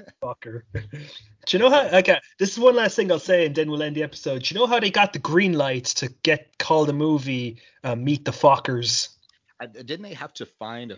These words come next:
Speaker 1: an actual person with that name registered, like, like, an actual person with
Speaker 2: Yeah,
Speaker 1: that family name
Speaker 2: they
Speaker 1: of
Speaker 2: did,
Speaker 1: Focker?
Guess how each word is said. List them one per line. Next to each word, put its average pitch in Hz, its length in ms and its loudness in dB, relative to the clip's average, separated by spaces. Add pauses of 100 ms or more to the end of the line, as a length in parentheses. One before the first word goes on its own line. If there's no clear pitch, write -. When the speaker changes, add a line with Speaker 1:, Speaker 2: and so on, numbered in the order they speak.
(120)
Speaker 1:
an 104 120 -20
actual 98 600 -16 (360)
person 98 580 -16
with 98 240 -18
that 90 160 -14
name 98 360 -20
registered, 92 720 -16
like, 95 180 -18
like, 92 240 -20 (280)
an 98 80 -20
actual 98 380 -18 (760)
person 123 260 -8
with 208 80 6
Speaker 2:
Yeah, 311 140 4
Speaker 1:
that - 180 -10
family 107 300 -10
name 190 80 0
Speaker 2:
they 180 100 8
Speaker 1:
of 175 60 6
Speaker 2:
did, 190 340 4
Speaker 1:
Focker? - 200 -8